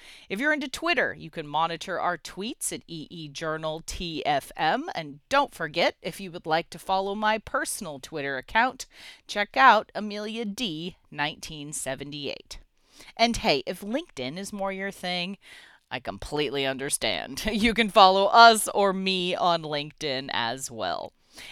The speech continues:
And we have a YouTube channel, youtube dot com slash E E Journal. Folks, it is chock full of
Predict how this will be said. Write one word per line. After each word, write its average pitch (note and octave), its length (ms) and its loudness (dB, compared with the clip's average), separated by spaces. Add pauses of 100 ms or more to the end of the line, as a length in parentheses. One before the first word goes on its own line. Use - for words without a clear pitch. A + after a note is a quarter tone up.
(100)
And E4 400 2
we F4 100 2
have F4+ 200 6
a F4 40 0
YouTube D3+ 560 -4
channel, D3 520 -6 (260)
youtube A#3 560 -4
dot F#3+ 260 2
com E3 500 -2
slash D#3 800 2
E D3+ 300 -8
E C#3 40 -8
Journal. C3+ 580 -8
Folks, G#3 580 -2
it B3 120 -4
is G3 220 -4
chock F3 440 4
full E4 580 2
of - 140 -18